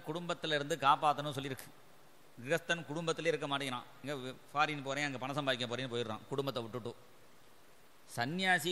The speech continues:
குடும்பத்தை நினைக்கவே கூடாதுன்னா, சன்னியாசிலாம் மாசா மாசம் மணி ஆர்டர் அனுப்பிச்சுட்டு இருக்கார் ஆத்துக்கு. இப்படி இந்த தர்மங்கள்லாம்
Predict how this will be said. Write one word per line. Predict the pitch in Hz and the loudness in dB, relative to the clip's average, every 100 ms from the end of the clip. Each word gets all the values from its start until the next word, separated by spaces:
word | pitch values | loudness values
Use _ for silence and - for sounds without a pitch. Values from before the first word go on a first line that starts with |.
| 175 | -2
குடும்பத்தை | 156 170 - 165 | -2 0 2 4
நினைக்கவே | 127 135 - 165 170 | 4 4 2 2 2
கூடாதுன்னா, | 139 151 147 143 147 151 175 120 117 - - - - - - - | 2 2 4 4 0 2 4 4 -2 -10 -18 -20 -20 -20 -14 -2
சன்னியாசிலாம் | 127 185 180 156 175 156 | 0 4 4 4 2 2
மாசா | 147 160 160 | 0 2 4
மாசம் | 151 165 147 | 4 4 2
மணி | 139 165 | 6 8
ஆர்டர் | 151 | 8
அனுப்பிச்சுட்டு | 135 120 131 120 | 6 4 -4 0
இருக்கார் | 123 127 | 4 4
ஆத்துக்கு. | 117 117 - - - - - - - - - - - - - | 4 0 -12 -18 -20 -20 -20 -20 -20 -20 -20 -20 -20 -20 -8
இப்படி | 156 185 196 147 139 147 - - - - - - - - | 2 8 10 10 6 2 -10 -20 -20 -20 -20 -20 -16 -8
இந்த | 143 117 | -6 -2
தர்மங்கள்லாம் | 143 180 208 196 175 170 190 185 147 | 0 2 2 2 0 8 12 12 10